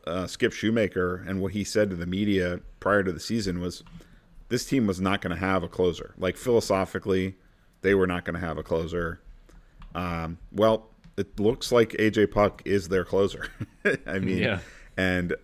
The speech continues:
Speaker 1: that's exciting because A J Puck is a very good pitcher. I mean, he's always had great stuff. Um, it was just a question of could he stay healthy?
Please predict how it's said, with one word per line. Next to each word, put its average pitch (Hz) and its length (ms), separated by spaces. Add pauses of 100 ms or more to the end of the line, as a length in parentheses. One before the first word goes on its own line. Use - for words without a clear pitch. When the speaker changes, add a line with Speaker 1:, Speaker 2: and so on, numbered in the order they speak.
(640)
Speaker 1:
that's 107 340
exciting 101 540
because 90 240
A 104 160
J 117 180
Puck - 400
is 90 140
a 87 60
very 92 560 (420)
good 92 200
pitcher. 87 340
I 80 40
mean, 90 140
he's 110 220
always 101 420
had 85 360 (460)
great 92 240
stuff. - 600
Um, 82 420 (460)
it - 80
was 98 160
just 98 160
a - 40
question 92 640
of 82 480
could 98 140
he 85 60
stay 85 240
healthy? 92 540